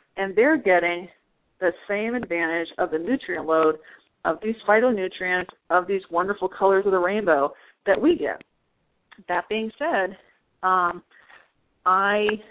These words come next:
am a strong supporter of locally grown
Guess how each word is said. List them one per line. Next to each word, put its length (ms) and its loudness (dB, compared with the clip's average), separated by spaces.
am 140 -6
a 60 -6
strong 360 -2
supporter 520 2
of 400 6
locally 460 0
grown 580 -4